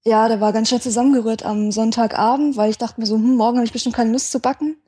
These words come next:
War dann auch so. <laughs> Ja, da waren wir dann einfach mit, wir waren mit Burger Buns beschäftigt und mit Würste selber machen und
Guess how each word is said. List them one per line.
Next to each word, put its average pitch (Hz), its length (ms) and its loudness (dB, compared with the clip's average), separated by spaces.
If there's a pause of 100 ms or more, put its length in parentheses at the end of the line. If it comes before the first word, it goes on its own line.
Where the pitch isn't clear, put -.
(540)
War 220 140 2
dann 277 140 2
auch 277 140 0
so. 302 280 2 (560)
<laughs> - 640 -6 (960)
Ja, 226 200 4
da 226 100 4
waren 233 100 2
wir 226 80 -2
dann 214 120 0
einfach 208 200 -6
mit, 208 300 -8
wir 220 120 -2
waren 220 180 0
mit 220 220 -6
Burger 226 340 2
Buns 226 280 -2
beschäftigt 233 680 -4
und 226 180 2
mit 220 340 -2
Würste 226 460 0
selber 247 300 0
machen 240 500 2
und 214 380 0